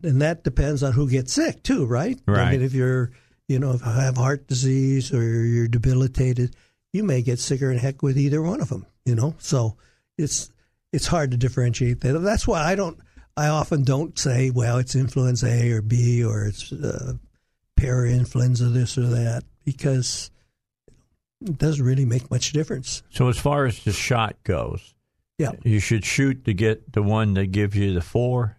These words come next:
Speaker 2: Is that what you should be shooting
Speaker 1: If,
Speaker 2: for?
Speaker 1: if you can, uh, you know. But
Speaker 2: Ask for it?
Speaker 1: a-, if they have it. They, I, I, I do, I do see it on those sideboards that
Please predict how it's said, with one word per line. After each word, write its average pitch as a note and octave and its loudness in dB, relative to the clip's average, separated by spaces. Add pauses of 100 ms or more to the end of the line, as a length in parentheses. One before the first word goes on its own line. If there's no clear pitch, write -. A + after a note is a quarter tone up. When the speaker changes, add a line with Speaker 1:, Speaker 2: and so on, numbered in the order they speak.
Speaker 2:
Is G2 0
that G#2 0
what A2 0
you G#2+ 2
should G2 -2
be F#2+ 0
shooting - 0
Speaker 1:
If, A3 4
Speaker 2:
for? A#2 2
Speaker 1:
if A2+ 2
you G#3+ 2
can, E3 -2 (160)
uh, C#3+ 2
you C3+ 2
know. B2+ -2 (100)
But G#2 4
Speaker 2:
Ask A#2 0
for A#2+ 0
it? - -8
Speaker 1:
a-, D3+ -2 (120)
if C#3 0
they C#3 0
have C#3+ -2
it. C3+ -4
They, G3 0 (100)
I, F3+ 0
I, F3 -2 (180)
I F3 0
do, F3 0
I C#3+ 0
do F3 0
see D3 0
it C3+ 0
on A#2+ 0 (420)
those C3+ 0
sideboards C3 0
that C3 -2